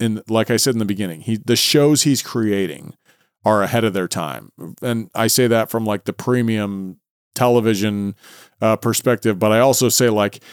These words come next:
the way he talked about politics in The West Wing, it's like,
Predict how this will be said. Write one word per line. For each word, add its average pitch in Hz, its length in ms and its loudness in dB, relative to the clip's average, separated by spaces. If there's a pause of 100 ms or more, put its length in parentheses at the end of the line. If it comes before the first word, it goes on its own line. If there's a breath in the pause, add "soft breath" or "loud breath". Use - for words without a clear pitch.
(200 soft breath)
the 123 140 4
way 127 280 6
he 123 120 4
talked 120 260 2
about 107 240 0
politics 110 460 -2
in 104 60 -8
The 101 60 -6
West 95 300 -2
Wing, 98 400 -6
it's - 220 -6
like, 92 320 -4